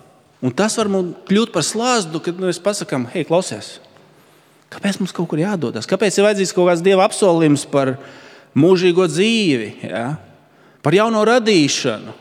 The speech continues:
Priekš grēkiem mums būs terapeiti. Es negribu gluži, tam visam ir vieta, ja? Priekš slikts labsajūtas būs medikamenti, baudas un tā tālāk. Vis-, vis-, mēs te var būt galīgi visu ok.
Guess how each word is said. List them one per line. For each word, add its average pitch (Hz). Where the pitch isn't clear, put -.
Priekš 190
grēkiem 202
mums 123
būs 110
terapeiti. 254
Es 180
negribu 208
gluži, 165
tam 165
visam 175
ir 185
vieta, 170
ja? 123
Priekš 165
slikts 220
labsajūtas 151
būs 123
medikamenti, 220
baudas 214
un 175
tā 196
tālāk. 214
Vis-, 247
vis-, 233
mēs 196
te 233
var 226
būt 214
galīgi 196
visu 185
ok. -